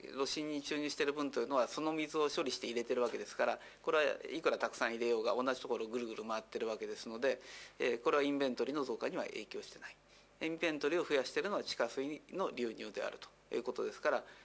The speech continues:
地下水流入に相当する分に追いつかれないように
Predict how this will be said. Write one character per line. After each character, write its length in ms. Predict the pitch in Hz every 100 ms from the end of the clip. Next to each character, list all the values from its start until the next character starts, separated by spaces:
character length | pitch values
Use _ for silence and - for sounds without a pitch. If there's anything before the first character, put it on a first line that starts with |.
| -
地 100 | -
下 120 | 165
水 180 | 180 175
流 180 | 180 180
入 140 | 139
に 120 | 123
相 200 | 117 147
当 180 | 147 147
す 120 | -
る 80 | 156
分 320 | 156 147 123
に 260 | 139 139 110 - - - -
追 160 | 156
い 40 | 170
つ 160 | -
か 100 | -
れ 140 | 160 175
な 160 | 156
い 140 | 123 120
よ 180 | 120 110
う 40 |
に 280 | 135 156